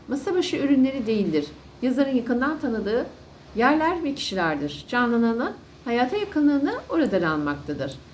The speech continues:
Parçada söz edilen yazarın aşağıdaki akımlardan hangisine etkilendiği söylenebilir diyor. Konularını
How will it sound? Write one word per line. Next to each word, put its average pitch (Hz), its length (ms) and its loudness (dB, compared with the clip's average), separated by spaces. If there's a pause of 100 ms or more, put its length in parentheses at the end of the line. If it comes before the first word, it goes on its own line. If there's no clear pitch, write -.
(200)
Parçada 285 400 2
söz 262 200 -4
edilen 170 340 -2
yazarın 233 460 -4
aşağıdaki 233 440 -2
akımlardan 170 500 -2
hangisine 254 400 0
etkilendiği 147 540 -4
söylenebilir 254 720 0
diyor. 233 420 0 (560)
Konularını 330 580 2